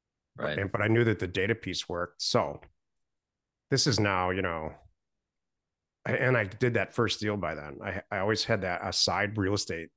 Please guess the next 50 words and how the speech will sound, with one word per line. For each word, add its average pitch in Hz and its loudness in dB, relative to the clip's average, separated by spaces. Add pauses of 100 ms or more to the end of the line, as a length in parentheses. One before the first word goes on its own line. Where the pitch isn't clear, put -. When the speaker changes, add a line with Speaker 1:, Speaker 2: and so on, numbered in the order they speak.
Speaker 2:
situation 90 -6
going 87 -2
on, 90 -2
whether 85 -6
it - -8
was 90 -2
just 85 -4
buying 92 2
and 85 -2
selling 87 0
houses 87 0
and 82 -4
making 85 -4
ten 87 -4
grand 85 -6
on 95 -2
it. 101 -6 (560)
Speaker 1:
Sure. - -6
Speaker 2:
There 104 0
was 98 -4
no 98 4
data 90 2
involved 82 0
in 82 -2
that. 85 -2
It - -8
was 80 -2
just 82 -4
wherever 82 0
I 78 0
was 87 0
at 87 -2
the - -12
time. 101 -2 (600)
But 98 2
I 95 2
did 135 4
that 101 2
first 120 4
eBay 110 2
deal 87 -4
where 85 0
I 87 2
bought 90 2
a 101 0
piece - 2
of, - -10
I 90 -4
bought 101 2
an 92 0